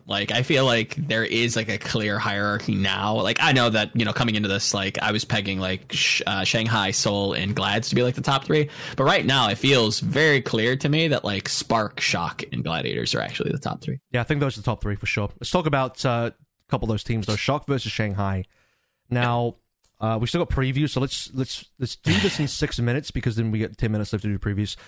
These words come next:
Speaker 2: Um,
Speaker 1: Yeah, I feel like
Speaker 2: this
Speaker 1: that's
Speaker 2: probably won't take too long
Speaker 1: fair.
Speaker 2: to get through, right? 'Cause a pretty quick game.
Speaker 1: Yeah.
Speaker 2: Um, who, who wants to rip the Band-Aid off first?
Speaker 1: Yeah, this was, uh, a little bit of a mess. Um,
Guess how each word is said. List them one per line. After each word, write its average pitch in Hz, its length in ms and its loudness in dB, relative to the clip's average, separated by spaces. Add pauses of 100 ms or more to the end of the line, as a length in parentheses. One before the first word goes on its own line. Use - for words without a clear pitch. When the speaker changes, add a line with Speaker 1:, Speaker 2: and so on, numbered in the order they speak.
(340)
Speaker 2:
Um, 120 320 2
Speaker 1:
Yeah, - 240 2
I 185 80 6
feel 160 160 4
like 135 140 4
Speaker 2:
this 117 140 4
Speaker 1:
that's - 120 2
Speaker 2:
probably 175 240 2
won't 135 260 -2
take 123 240 -2
too 120 140 -2
long 113 120 0
Speaker 1:
fair. 98 100 4
Speaker 2:
to 87 60 -2
get 110 120 -2
through, 117 160 0
right? 113 180 0
'Cause 110 140 -8
a 113 80 -2
pretty 127 280 -2
quick 104 260 -6
game. 110 240 0
Speaker 1:
Yeah. 117 140 -2 (680)
Speaker 2:
Um, 110 420 0
who, 123 220 0
who 120 100 2
wants 117 260 -2
to 95 440 -2
rip 113 240 0
the 127 80 -4
Band-Aid 107 400 0
off 98 180 0
first? 98 420 -4 (1500)
Speaker 1:
Yeah, 254 560 6
this 233 340 4
was, 214 380 4
uh, 131 1120 6
a 151 100 4
little 165 280 6
bit 160 120 6
of 143 100 4
a 135 60 2
mess. 127 580 2 (100)
Um, 117 580 0